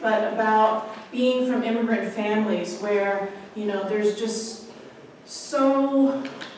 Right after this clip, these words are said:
um, much that's, that needs to be invested in the fu-,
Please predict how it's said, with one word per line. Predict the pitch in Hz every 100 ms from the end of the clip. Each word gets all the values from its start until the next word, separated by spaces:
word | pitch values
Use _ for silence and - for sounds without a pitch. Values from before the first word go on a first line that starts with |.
| - -
um, | 220 220 214 214 208 - - 190
much | 226 240 247 - - - - - - - -
that's, | 233 226 - -
that | 254 240
needs | 254 254 -
to | -
be | 220
invested | 214 208 214 214 - 220
in | 208 208
the | 196
fu-, | 208 214